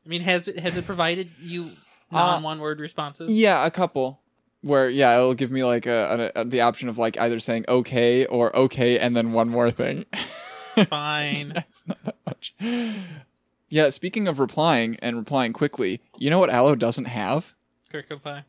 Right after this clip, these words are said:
Speaker 2: It doesn't allow you to reply from the notifications in Android seven, which is insane. It's
Speaker 1: Well,
Speaker 2: insane.
Speaker 1: are you su-,
Speaker 2: Oh.
Speaker 1: are you sure what I said wasn't true? Like,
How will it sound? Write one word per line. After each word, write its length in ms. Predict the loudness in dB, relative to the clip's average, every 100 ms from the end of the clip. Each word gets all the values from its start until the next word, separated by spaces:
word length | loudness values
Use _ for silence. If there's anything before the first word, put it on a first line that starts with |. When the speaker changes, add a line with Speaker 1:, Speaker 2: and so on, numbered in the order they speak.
| _
Speaker 2:
It 220 | -6 0
doesn't 400 | 2 2 0 -4 _ _
allow 260 | 0 4 4
you 140 | 4
to 80 | 2
reply 380 | 0 0 0 0
from 240 | 0 -4
the 80 | -2
notifications 760 | -2 -4 -6 -4 -4 -4 -8 -10
in 140 | -8
Android 320 | -6 -6 -6
seven, 420 | -4 -6 -6 -12 -16 _ _ _ _
which 180 | -4 0
is 160 | 0 0
insane. 840 | -2 -2 0 4 4 4 0 -6 -16 _ _ _ -20 -20 _ -10
It's 240 | -10 -8 -6 -4 -4 -6
Speaker 1:
Well, 240 | -4 -4
Speaker 2:
insane. 680 | -4 -8 -8 -8 -8 -10 -16 -20 _ _ _ _ _
Speaker 1:
are 40 | -12
you 60 |
su-, 220 | -8 -6
Speaker 2:
Oh. 60 | -4
Speaker 1:
are 60 | -4
you 200 | -6 -8
sure 840 | -8 -8 -8 -6 -4 -4 -6 -8
what 160 | -6 -6
I 120 | -6
said 240 | -6 -8
wasn't 300 | -6 -8 -8
true? 340 | -10 -6 -6 -6
Like, 240 | -10 -12